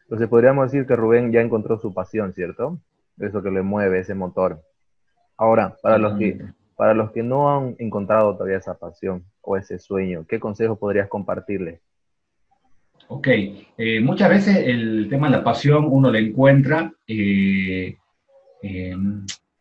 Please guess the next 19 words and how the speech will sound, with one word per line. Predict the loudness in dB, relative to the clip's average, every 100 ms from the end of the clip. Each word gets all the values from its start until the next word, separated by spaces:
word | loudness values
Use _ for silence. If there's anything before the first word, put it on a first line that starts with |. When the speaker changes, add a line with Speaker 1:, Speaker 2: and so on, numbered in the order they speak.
| -4
Speaker 2:
por | 0
accidente, | 0 2 6 6 6 2
por | -2 -4
así | -2 -2
decirlo. | -2 0 -4 -4 -10 _ _ _ _ -8
Y | 0
muchas | 4 4 4 2
veces | 4 4 4 2
ya | 4 4
es | 4 2
como | 0 0 0 0
que | 2
uno | 2 2
tiene | 2 2
una | 2 -2
tendencia | -2 0 2 2 2 -2 -4 -6 _ _ _
a | -6 -6
ciertas | -4 -2 -2 -4 -8 -4
cosas. | -4 -4 -14